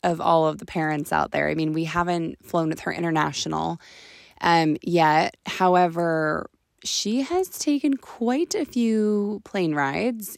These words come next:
and we've done some, you know, longer distance travel. And no joke, we really have done it since she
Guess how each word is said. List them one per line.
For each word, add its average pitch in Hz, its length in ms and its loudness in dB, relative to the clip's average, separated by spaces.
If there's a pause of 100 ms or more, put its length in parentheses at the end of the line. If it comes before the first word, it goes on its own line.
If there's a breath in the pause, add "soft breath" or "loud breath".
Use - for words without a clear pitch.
and 180 680 0 (680 loud breath)
we've 202 200 2
done 196 260 2
some, 202 380 0
you 226 120 0
know, 202 140 4
longer 175 380 2
distance 185 460 -6
travel. 165 540 -2
And 175 220 -2 (760 loud breath)
no 180 240 -4 (100)
joke, 440 280 -2
we 233 160 2
really 247 280 2
have 294 180 -2
done 240 140 2
it 220 80 -2
since 185 220 -4
she 185 280 2